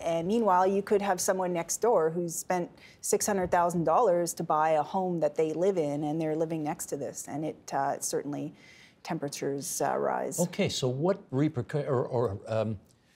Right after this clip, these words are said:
Speaker 2: what tools does the person who actually lives there and for whom it is home, what tools do they have to take on a neighbor who is clearly being flagrant and irresponsible?
Speaker 1: Well, it's actually the condominium corporation and the condominium board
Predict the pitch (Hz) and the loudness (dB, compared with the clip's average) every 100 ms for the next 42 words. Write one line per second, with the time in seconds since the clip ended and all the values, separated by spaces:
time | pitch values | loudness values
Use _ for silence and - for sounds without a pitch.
0 | _ _ _ - 247 - - 196 107 90 | _ _ _ 0 0 0 2 4 2 0
1 | - 101 113 - 147 - 107 117 113 113 | -2 -2 -4 0 0 0 0 0 0 0
2 | 123 104 123 170 143 156 160 165 110 110 | -2 0 2 0 2 2 2 -2 -4 -2
3 | 110 92 151 135 113 107 - - 160 78 | -2 0 0 2 2 0 0 2 2 2
4 | 107 - _ _ - 185 - 185 139 - | -4 -6 _ _ -6 -4 0 0 0 2
5 | 117 110 135 120 85 107 - _ _ - | 2 4 4 2 2 -2 -8 _ _ -6
6 | 117 147 139 120 113 127 135 85 98 113 | 2 2 2 2 2 2 2 0 -2 -2
7 | 104 - - 131 117 113 101 90 117 107 | -2 -2 2 4 4 2 0 -2 -2 0
8 | - 131 117 107 95 107 104 98 - 110 | 0 0 2 0 -2 -2 -2 -4 -4 -6
9 | 87 - - _ - _ 226 226 - 240 | -6 -10 -18 _ -20 _ 2 2 0 0
10 | - 262 226 - 220 208 196 214 226 175 | 2 2 2 2 0 2 2 2 2 2
11 | 170 185 180 165 156 147 - 147 - 151 | 2 2 2 0 0 -2 -2 -2 -2 -6
12 | - 175 160 160 165 156 151 156 151 147 | -2 -2 -2 -2 -2 -2 0 0 2 0
13 | 147 | -2